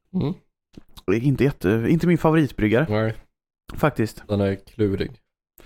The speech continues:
Speaker 1: Ja.
Speaker 2: Ja, det, nej, det, fy fan. Jag tycker inte alls om det.
Speaker 1: Nej.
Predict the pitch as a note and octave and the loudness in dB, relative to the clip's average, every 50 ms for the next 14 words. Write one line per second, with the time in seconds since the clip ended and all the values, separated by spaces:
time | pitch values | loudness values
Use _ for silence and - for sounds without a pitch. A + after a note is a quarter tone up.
0 | _ _ - - - - - _ _ _ _ _ _ _ _ _ _ - - - | _ _ -10 -10 -10 -12 -14 _ _ _ _ _ _ _ _ _ _ -10 -6 -4
1 | C#3+ D3+ F3 F#3 F#3+ G3 G3 G3 G3 G3 E3+ - - - - - D#3 E3+ F3 F3 | 0 2 4 6 6 6 6 6 4 4 2 -2 -8 -16 -6 0 2 4 4 4
2 | E3+ E3+ E3 E3 E3 E3+ E3 D#3 - - - - _ _ _ _ _ _ - D#3 | 4 4 4 2 2 0 -2 -4 -8 -14 -20 -20 _ _ _ _ _ _ 4 4
3 | E3+ E3+ E3+ - - - - D#3 D#3 D#3 D#3+ D#3+ D#3 - E3 D#3 - D#3+ B2+ A2+ | 6 6 4 2 -2 -2 2 4 6 6 6 4 4 2 0 0 2 2 0 0
4 | B2+ - - - C#3 - D3 - - C#3 C3+ C3 C3 - A#2 A2 G2 A2 G#2 G#2+ | -2 -4 -4 -2 -2 0 0 0 0 0 0 0 -2 -4 -4 -2 -2 -2 0 0
5 | G#2 G2+ | -2 -2